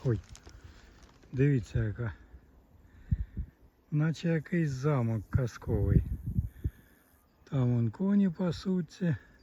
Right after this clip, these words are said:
Вон, бачите. А туди вон,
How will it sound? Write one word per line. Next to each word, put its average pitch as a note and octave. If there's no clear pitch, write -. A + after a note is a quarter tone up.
Вон, A#2+
бачите. C3+
А B2+
туди D3
вон, D3